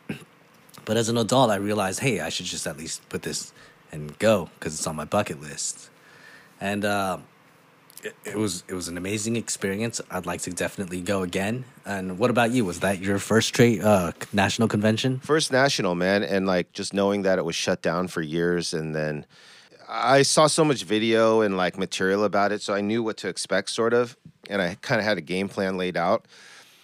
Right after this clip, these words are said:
Speaker 2: And I thought it was really cool, man. I mean,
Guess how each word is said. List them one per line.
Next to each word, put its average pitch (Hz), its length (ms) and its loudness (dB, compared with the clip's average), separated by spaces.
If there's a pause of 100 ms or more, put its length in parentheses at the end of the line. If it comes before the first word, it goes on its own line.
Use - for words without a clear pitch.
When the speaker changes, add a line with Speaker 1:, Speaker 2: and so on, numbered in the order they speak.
(240)
Speaker 2:
And 135 200 6
I 135 160 6
thought 185 220 6
it 208 40 6
was 147 200 6
really 135 240 6
cool, 139 200 0
man. 95 240 -2
I 92 80 -4
mean, 101 300 -2